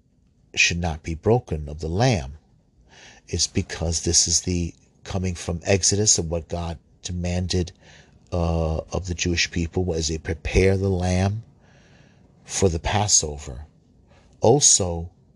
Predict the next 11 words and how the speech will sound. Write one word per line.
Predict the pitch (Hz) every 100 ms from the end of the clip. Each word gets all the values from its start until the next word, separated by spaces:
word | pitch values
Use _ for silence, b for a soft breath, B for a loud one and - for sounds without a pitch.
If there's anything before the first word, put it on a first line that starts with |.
| _ _ _ _ _ _ _ -
it | 101 90
goes | 101 98 90
back | 98 90 -
to | - 82 82 73 - -
Jacob, | - 117 143 - 80 - - - -
when | 90 82
Jacob | 92 92 87 104
wrestled | 98 92 - 85
with | 87 82
the | 82 90
angel, | 123 104 62 53